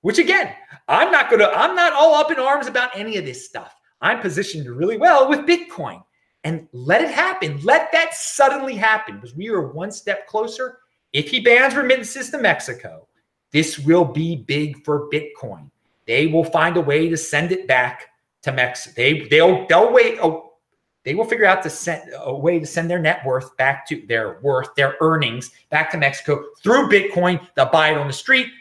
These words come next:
They'll have their, uh, people that they are employed by pay them in Bitcoin instead of cash. Who knows what will happen? So yeah, go ahead, make my day, ban remittances. We are, we are getting closer to that, though. Clearly, this sudden tariffing of Mexico.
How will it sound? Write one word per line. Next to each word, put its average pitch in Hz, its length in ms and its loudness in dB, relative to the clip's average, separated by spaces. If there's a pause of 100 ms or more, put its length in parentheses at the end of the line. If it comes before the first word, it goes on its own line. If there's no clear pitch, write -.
(140)
They'll 147 220 6
have 160 360 0
their, 147 300 4
uh, 131 300 2 (300)
people 165 520 -2
that 143 240 -4
they 139 200 0
are 139 80 -2
employed 240 440 2
by 190 180 4
pay 226 240 0
them 226 160 2
in 214 140 -6
Bitcoin 208 460 -2
instead - 280 -8
of 143 120 -18
cash. 226 460 -2 (280)
Who 294 220 -2
knows 240 320 6
what 208 120 -2
will 175 140 -2
happen? 151 420 -6
So 294 120 0
yeah, 359 240 2 (360)
go 285 140 8
ahead, 170 260 4
make 196 160 -2
my 175 140 2
day, 135 340 -4
ban 185 220 -2
remittances. 143 680 -12 (180)
We 185 200 -2
are, 214 340 4
we 196 140 2
are 202 80 6
getting 185 240 0
closer 160 420 -2
to 110 60 -12
that, 104 300 -10
though. 87 100 -14
Clearly, 156 680 -4 (200)
this 143 240 -8
sudden 190 360 0
tariffing 165 560 0
of 117 100 -12
Mexico. 127 720 -8